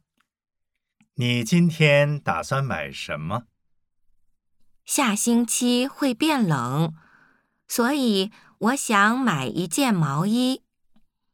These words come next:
Speaker 2: 卖衣服的地方在几楼？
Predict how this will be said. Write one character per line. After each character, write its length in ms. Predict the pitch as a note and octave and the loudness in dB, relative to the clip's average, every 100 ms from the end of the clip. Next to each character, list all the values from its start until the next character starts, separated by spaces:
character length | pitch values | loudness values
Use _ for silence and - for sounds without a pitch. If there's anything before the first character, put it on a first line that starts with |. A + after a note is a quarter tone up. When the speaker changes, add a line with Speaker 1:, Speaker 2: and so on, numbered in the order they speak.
| _ _ _ _ _ | _ _ _ _ _
Speaker 2:
卖 260 | - D#4+ C4 | 0 2 2
衣 280 | A#3 D#4 G4 | 0 0 -2
服 180 | - B3 | -4 -2
的 140 | G3 | 0
地 200 | A#3 G#3 | 2 0
方 440 | E3 E3+ E3 D#3+ - | 4 4 4 0 -10
在 240 | - C#4 A#3 | -4 -2 -2
几 240 | - D3+ | -2 -4
楼？ 460 | C3+ B2+ C3+ G3+ | -2 -2 0 -2